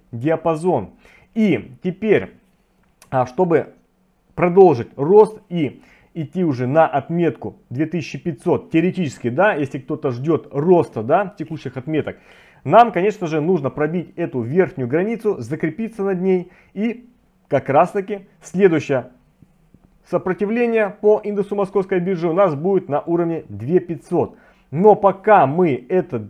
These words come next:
э, эту верхнюю границу не пробили, пока ее только тестируем, да, соответственно, э,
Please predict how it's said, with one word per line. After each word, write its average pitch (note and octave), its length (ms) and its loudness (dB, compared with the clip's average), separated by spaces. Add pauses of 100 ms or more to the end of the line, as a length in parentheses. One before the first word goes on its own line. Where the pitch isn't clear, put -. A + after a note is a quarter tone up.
э, B2 540 -2
эту F3 220 -4
верхнюю D3 380 0
границу D3+ 440 -4
не D#3 260 0
пробили, C3+ 640 -2 (440)
пока D3 280 4
ее D#3 100 6
только D3 420 -2 (100)
тестируем, D#3+ 640 -2
да, F#3+ 320 0
соответственно, E3+ 640 -4 (400)
э, C3 300 2